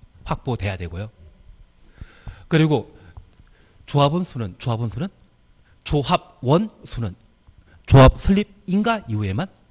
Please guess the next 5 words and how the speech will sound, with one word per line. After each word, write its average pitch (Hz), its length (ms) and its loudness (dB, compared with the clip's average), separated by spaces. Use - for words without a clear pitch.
조합 143 360 -6
구성원이 104 400 -6
조합원이 110 460 -2
되어버리거든요. 90 680 -4
그래서 127 300 0